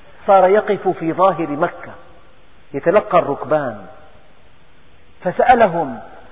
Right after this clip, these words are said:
"ما فعل عمير؟" قالوا: "أسلم عمير، أسلم." وقد مكروا مكرهم وعند الله مكرهم، وإن كان مكرهم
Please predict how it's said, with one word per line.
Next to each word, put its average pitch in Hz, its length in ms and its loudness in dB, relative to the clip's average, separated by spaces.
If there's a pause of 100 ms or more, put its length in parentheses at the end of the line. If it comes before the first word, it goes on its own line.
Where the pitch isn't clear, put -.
(120)
"ما 202 200 4
فعل 220 380 4
عمير؟" 214 760 4 (600)
قالوا: 156 380 -2
"أسلم 151 320 -8
عمير، 131 480 -10 (1400)
أسلم." 110 400 -14 (1000)
وقد 147 360 -2
مكروا 165 400 0
مكرهم 123 560 -6 (800)
وعند 156 360 -2
الله 135 360 -2
مكرهم، 127 520 -12 (720)
وإن 202 300 2
كان 170 340 0
مكرهم 156 600 -6